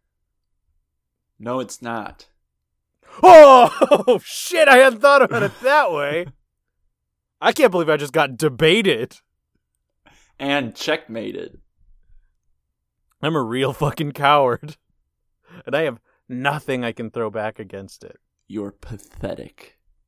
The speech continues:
Speaker 2: Let me try, let me try, let me, let me attempt. Now I'm seething. I'm, I'm full of hatred, so I must keep the debate going. Uh, well, uh, if, if you think, th-, well, how much creative energy do you expend,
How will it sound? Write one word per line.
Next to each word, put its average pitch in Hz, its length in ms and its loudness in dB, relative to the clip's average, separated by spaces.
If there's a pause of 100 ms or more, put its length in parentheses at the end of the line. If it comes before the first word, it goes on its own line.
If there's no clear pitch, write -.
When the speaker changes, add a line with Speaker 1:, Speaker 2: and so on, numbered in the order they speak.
(600)
Speaker 2:
Let 131 80 -8
me 143 80 -6
try, 131 240 0
let - 80 -14
me 127 80 -6
try, - 240 -10
let 120 120 -6
me, 120 140 -10 (220)
let 143 140 -4
me 147 80 -4
attempt. 131 500 -8
Now 143 140 -2
I'm 135 100 -6
seething. 127 760 -6 (240)
I'm, 151 180 -8 (160)
I'm 151 220 -4
full 160 400 0
of 135 100 -2
hatred, 127 580 -6
so 143 140 -2
I 127 80 0
must 135 400 -4
keep 127 240 -12
the 135 80 -10
debate 113 380 -8
going. 107 320 -10 (560)
Uh, 202 120 -2 (100)
well, 202 240 -6 (380)
uh, 226 120 2 (220)
if, - 240 -6
if 240 160 -4
you 214 140 -4
think, 262 340 -6
th-, 175 180 -12 (200)
well, 233 160 0
how 262 120 4
much 254 200 0
creative 233 400 2
energy 226 340 0
do 190 80 -8
you 220 100 0
expend, 233 640 0